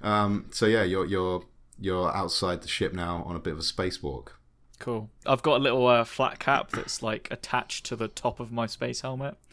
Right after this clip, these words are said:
Speaker 1: Okay, yeah, yeah,
Speaker 2: Yeah, I
Speaker 1: totally
Speaker 2: just
Speaker 1: legit.
Speaker 2: super glued it on, yeah.
Speaker 1: Yeah.
Speaker 2: Um, okay,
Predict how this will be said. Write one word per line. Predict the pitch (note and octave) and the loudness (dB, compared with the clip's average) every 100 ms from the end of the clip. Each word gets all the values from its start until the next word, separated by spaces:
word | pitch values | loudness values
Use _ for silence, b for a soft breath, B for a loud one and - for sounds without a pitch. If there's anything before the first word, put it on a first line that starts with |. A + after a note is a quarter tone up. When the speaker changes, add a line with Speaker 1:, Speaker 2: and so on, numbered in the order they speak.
| G#2+ | 0
Speaker 1:
Okay, | G#2 G2 F2+ | 2 2 0
yeah, | F2 - | -2 -4
yeah, | E2+ E2+ E2 | -6 -4 -4
Speaker 2:
Yeah, | G2+ | -6
I | |
Speaker 1:
totally | G#2+ F#2 D#2+ | -2 0 0
Speaker 2:
just | E2 D#2 | -2 -2
Speaker 1:
legit. | E2 D#2+ | -2 -2
Speaker 2:
super | A2 G#2+ | -2 -4
glued | A2 G#2+ | -4 -4
it | G#2 | -2
on, | G#2 G#2 | -4 -2
yeah. | G#2+ A2 - B B | -2 -4 -10 B B
Speaker 1:
Yeah. | - - B2 A#2+ A#2 A#2 A#2 | -14 2 6 8 8 6 4
Speaker 2:
Um, | A#2 C3 | 0 0
okay, | - D3+ G#2 | 6 6 6